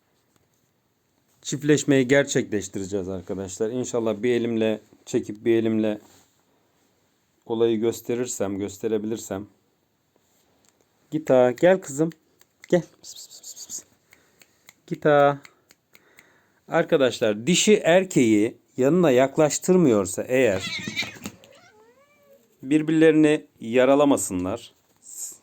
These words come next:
sakatlamasınlar diye. Şu erke-, erkeği biraz uzaklaştırın.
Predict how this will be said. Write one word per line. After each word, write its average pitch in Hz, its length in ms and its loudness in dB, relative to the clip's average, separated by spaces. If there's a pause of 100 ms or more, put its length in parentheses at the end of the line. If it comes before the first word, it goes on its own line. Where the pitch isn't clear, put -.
(140)
sakatlamasınlar 110 1120 -4
diye. 95 220 -10 (1300)
Şu - 140 -16
erke-, 170 520 2 (180)
erkeği 165 420 4
biraz 175 280 4
uzaklaştırın. 156 920 2